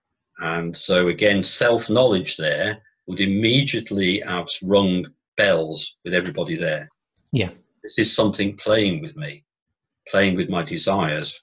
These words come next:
Speaker 1: playing with my urges.
Speaker 2: And, and that's
Speaker 1: Uh,
Speaker 2: really
Speaker 1: that
Speaker 2: clear. It, it comes across that, um, it comes across, you know, Joe Fisher was, he found this idea of this ancient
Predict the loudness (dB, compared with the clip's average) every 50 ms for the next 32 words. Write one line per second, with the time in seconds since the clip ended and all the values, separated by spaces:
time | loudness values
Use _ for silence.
0 | _ -2 0 0 0 0 -2 -4 -4 -4 -4 -6 -4 -4 -2 -2 -2 -2 -2 -4
1 | -6 -10 -10 -12 -14 -16 -20 _ _ _ _ _ -20 -10 -4 -2 -2 0 2 2
2 | 2 2 2 2 2 2 2 0 0 0 0 2 2 4 2 0 -2 -4 -4 -2
3 | -2 -2 -2 -4 -4 -2 0 0 0 -2 -4 -4 -4 -4 -2 -2 -2 0 0 2
4 | 0 -2 -4 -6 -12 _ _ _ _ _ _ _ _ _ _ _ -8 -8 -6 -4
5 | -4 -6 -6 -4 -4 -4 -4 -4 -4 -6 -2 0 0 0 0 0 -2 -2 -2 -2
6 | -2 -2 0 0 0 -2 -4 -6 -8 -10 -12 -14 -12 -8 -4 -4 -4 -4 -4 -8
7 | -12 _ _ _ _ _ -4 -4 -4 -4 -4 -4 -2 0 0 0 -2 -4 -10 -10
8 | -10 -8 -6 -6 -4 0 0 0 0 0 -2 -6 -4 -2 0 0 0 -2 -4 -2
9 | -2 -2 -2 -2 -6 -10 -14